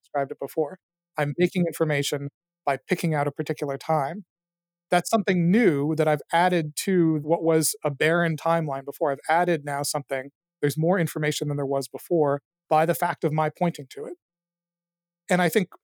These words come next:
most of the world is of that nature, that it is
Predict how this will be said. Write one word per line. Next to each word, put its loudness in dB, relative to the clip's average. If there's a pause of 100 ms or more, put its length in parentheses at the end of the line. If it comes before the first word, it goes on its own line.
most 2
of 2
the 4
world 4
is 0
of -2
that 0
nature, -4 (640)
that 2
it 0
is 4